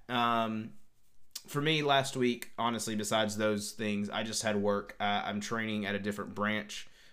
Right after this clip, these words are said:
um, in Oakland, Tennessee. <clears throat> So it's, like, a forty-five minute drive from the house. So that's always fun to do in the early morning and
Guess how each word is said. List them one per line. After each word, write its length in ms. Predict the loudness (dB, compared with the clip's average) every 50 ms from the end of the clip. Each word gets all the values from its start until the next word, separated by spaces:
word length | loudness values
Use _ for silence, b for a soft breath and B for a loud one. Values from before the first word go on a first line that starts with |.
| b b
um, 540 | -2 0 2 4 4 2 2 0 -4 -6 -10 -14 _ -20 -20 -18 -14 -14 -14 -14 -12 -10
in 280 | -4 -2 0 0 -2 -2 -2
Oakland, 500 | -4 -4 -2 -2 -4 -4 -4 -4 -8 -10 -14 -12
Tennessee. 580 | -8 -6 -4 -4 -2 -2 -2 -2 -2 -4 -6 -10 -6 -2
<clears throat> 300 | 0 0 0 0 -2 -2
So 80 | -2
it's, 100 | -2 0
like, 100 | 0 -2
a 60 | -2
forty-five 480 | -4 -4 -2 -2 -2 0 2 2 2 2
minute 180 | 0 -2 -2 0
drive 360 | 2 4 4 4 4 2 -2
from 260 | -4 -4 -2 -2 -2
the 60 | -2
house. 380 | -2 0 0 0 0 -2 -4 -10
So 320 | -10 -6 -4 -4 -4 -4 -6 B B B B B B
that's 160 | B 0 2 4
always 240 | 4 4 4 2
fun 180 | 2 0 0 0
to 40 | 2
do 160 | 0 0 0
in 60 | 0 -2
the 200 | -6 -8 -8 -10 -12 -14 -16 -18 -20 -20 -14 -8
early 280 | -6 -4 -2 -2 -2 -2
morning 400 | 0 0 0 0 0 0 0 -2
and 300 | -4 -4 -8 -8 -10